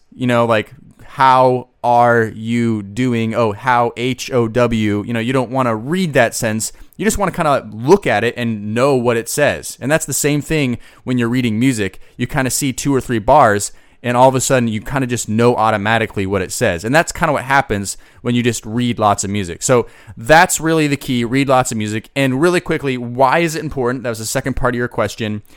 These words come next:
Well, it helps you get more gigs for one, right? Because if you can, uh, you know, read other people's music, you know, they wanna bring original music to the gig, and you can just read it and nail it, that's great. And depending on what instrument you play, like, if you're a horn player,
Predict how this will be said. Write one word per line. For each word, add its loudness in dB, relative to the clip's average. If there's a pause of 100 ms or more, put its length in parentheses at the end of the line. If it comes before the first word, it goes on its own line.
(480)
Well, 6
it -2
helps 0
you -2
get 0
more 2
gigs -2
for -2
one, 0
right? 2
Because -2
if -6
you 4
can, 2 (640)
uh, 4 (120)
you 0
know, 4
read 2
other 4
people's -2
music, 2
you -2
know, 0
they 2
wanna 0
bring 0
original 0
music -2
to -8
the -6
gig, 2
and -4
you -2
can -6
just -6
read -4
it -2
and -4
nail 0
it, 0
that's -4
great. 0
And -2 (240)
depending 2
on 4
what -2
instrument -4
you 0
play, 2
like, -2
if -10
you're 2
a 2
horn 2
player, 2